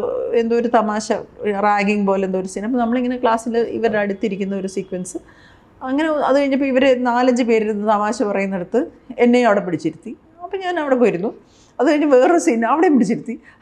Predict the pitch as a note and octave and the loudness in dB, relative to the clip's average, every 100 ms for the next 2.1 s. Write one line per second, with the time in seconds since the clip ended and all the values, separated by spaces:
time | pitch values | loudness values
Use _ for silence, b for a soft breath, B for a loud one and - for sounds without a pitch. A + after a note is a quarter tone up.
0 | B3 D4 E4 D#4 F4+ F#4 D4 A3+ A#3+ A3+ | -2 2 2 0 -2 -2 -2 0 0 0
1 | A3+ A3+ A3+ A3+ A#3+ B3+ B3+ - D4 F3+ | -4 -4 -4 -4 0 0 0 0 2 4
2 | F#3+ | 2